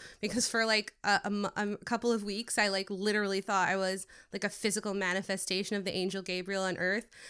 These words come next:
And that's where you kinda get into that territory of, like, maybe you're,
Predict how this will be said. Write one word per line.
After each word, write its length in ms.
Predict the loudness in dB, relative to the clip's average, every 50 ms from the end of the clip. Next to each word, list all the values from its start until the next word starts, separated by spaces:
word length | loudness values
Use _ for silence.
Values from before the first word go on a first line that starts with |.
| -16 -4
And 160 | 0 2 6 8
that's 220 | 8 8 6 4
where 100 | 2 2
you 160 | 4 2 0
kinda 320 | -2 0 0 2 2 2 2
get 200 | 2 0 0 0
into 200 | -2 -2 -2 2
that 220 | 2 2 2 2
territory 640 | 0 2 2 4 4 2 0 -2 -2 0 0 0 0
of, 360 | 0 0 -2 -2 -6 -10 -10
like, 480 | -6 -4 -4 -2 -4 -6 -8 -12 -20 -20 _ _ _ -20 -20 -20 _ _ _ _ -10
maybe 920 | -6 -4 -2 0 2 2 2 0 0 0 -2 0 0 0 0 0 -2 -2 -4 -6 -12
you're, 340 | -14 -8 -4 -2 -4 -4